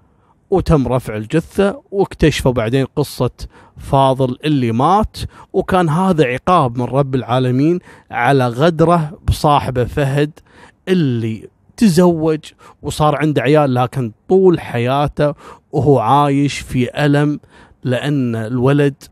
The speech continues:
ما هو مثل وضع الأولي، مشيته تعبانة، صار في شلل، تلف بالأعصاب،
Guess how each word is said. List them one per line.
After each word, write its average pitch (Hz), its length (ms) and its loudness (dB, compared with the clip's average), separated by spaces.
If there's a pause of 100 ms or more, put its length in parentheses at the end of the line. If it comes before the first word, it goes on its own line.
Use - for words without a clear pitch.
(160)
ما 147 220 2
هو 131 320 2 (200)
مثل 139 320 0
وضع 120 300 0
الأولي، 127 600 0 (720)
مشيته 143 580 0
تعبانة، 127 840 -2
صار 139 260 -2
في 135 160 -2
شلل، 127 500 0 (280)
تلف 139 340 0
بالأعصاب، 123 680 -2